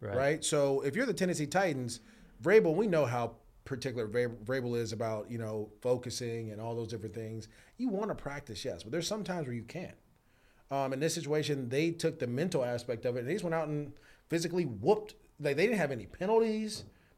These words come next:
Speaker 2: They didn't do any, like, it seemed like they played a perfect game almost.
Speaker 1: I, when you talk about the mental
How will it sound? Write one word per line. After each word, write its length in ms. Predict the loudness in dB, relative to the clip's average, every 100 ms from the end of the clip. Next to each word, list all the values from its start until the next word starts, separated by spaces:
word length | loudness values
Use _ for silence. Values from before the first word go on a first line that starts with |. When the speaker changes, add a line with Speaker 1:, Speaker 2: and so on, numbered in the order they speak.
| 0
Speaker 2:
They 140 | 4
didn't 160 | 6 4
do 160 | 0 0
any, 220 | 0 0
like, 200 | 2 2
it 60 | 2
seemed 140 | 2
like 140 | 4
they 160 | 6 4
played 280 | 4 2 2
a 60 | 2
perfect 360 | 4 4 4
game 260 | 2 2 2
almost. 420 | 0 -4 -10 6
Speaker 1:
I, 140 | 10
when 160 | 10 10
you 80 | 10
talk 220 | 10 10
about 200 | 10 8
the 80 | 8
mental 580 | 8 8 8 4 2